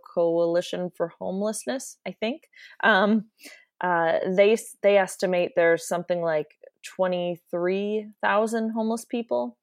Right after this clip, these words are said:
Um, but the county says that number is much lower. I think they say, um, I have their count. I think they say it's, like, twelve hundred. Um, if, but that's, that's only, um, you know, single adults.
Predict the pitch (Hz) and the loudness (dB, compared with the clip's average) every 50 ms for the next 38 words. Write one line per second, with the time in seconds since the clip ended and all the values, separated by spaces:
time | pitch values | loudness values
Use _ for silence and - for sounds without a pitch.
0 | _ _ _ _ - - _ _ _ - 180 180 175 170 170 170 165 165 - 196 | _ _ _ _ -20 -20 _ _ _ -6 -4 -4 -2 -2 -2 -4 -4 -6 -8 -2
1 | - 180 175 175 - - - 175 170 - - 220 208 214 208 196 185 175 175 - | 0 2 2 2 2 0 -2 -4 -4 -2 -2 -2 0 0 0 0 -2 -2 -4 -4
2 | - - 165 165 165 160 - 175 160 - 165 170 175 170 170 160 156 156 151 160 | -4 0 0 0 0 0 0 -2 -2 -2 -2 -4 -2 0 2 2 2 0 -2 -4
3 | 160 160 165 165 160 - - - 165 160 156 151 151 156 151 151 - - 156 - | -4 -2 -2 -2 -2 -4 -6 -4 0 0 2 2 2 2 2 0 0 -4 -6 -4
4 | - 180 175 170 - _ _ _ _ _ _ _ _ _ _ _ _ 175 170 175 | -4 -4 -4 -4 -6 _ _ _ _ _ _ _ _ _ _ _ _ 2 4 4
5 | 170 - - 170 165 165 160 156 156 156 156 - _ _ - - _ _ _ 160 | 2 0 2 2 4 4 4 4 2 0 -2 -8 _ _ -20 -20 _ _ _ -8
6 | 156 156 156 156 151 151 151 156 151 _ _ _ - - - 165 170 190 175 170 | -6 -6 -6 -6 -8 -10 -12 -14 -16 _ _ _ -20 -10 -8 -4 -2 0 0 0
7 | 160 165 147 147 147 - _ - - - - 185 165 156 151 147 156 160 - - | 2 2 2 2 2 0 _ -12 -16 -10 -6 -4 -4 -2 -4 -4 -6 -6 -10 -12
8 | - - _ _ _ _ _ _ _ _ - 180 190 240 254 208 214 196 208 - | -16 -16 _ _ _ _ _ _ _ _ -4 -2 0 2 2 4 4 4 4 4
9 | 214 185 170 160 - - 160 156 156 - - - 165 160 165 165 - 226 208 220 | 2 2 2 2 2 0 0 -2 -2 -4 -2 2 2 4 4 2 0 -2 -2 0
10 | 220 247 262 269 262 - _ _ _ _ _ _ _ _ - 175 170 160 156 - | 0 0 0 0 0 -4 _ _ _ _ _ _ _ _ -2 -2 -2 -2 -2 -4
11 | - - 185 - - _ - - - 196 190 - 202 190 185 - - - - 185 | -4 -2 -2 -2 -4 _ -20 -6 -4 -2 2 4 4 4 4 2 -4 0 2 4
12 | 175 160 - - 175 170 170 170 165 165 165 160 - - 151 143 143 143 139 - | 4 4 2 0 -2 0 0 0 -2 0 0 -2 -2 -4 -4 -4 -4 -6 -8 -10
13 | - - 170 156 147 - - - 180 160 165 151 147 147 147 151 147 139 - - | -6 -4 -4 -2 -4 -4 -4 -4 -2 -2 0 0 0 0 0 0 0 0 0 -2
14 | - - - - | -6 -10 -16 -20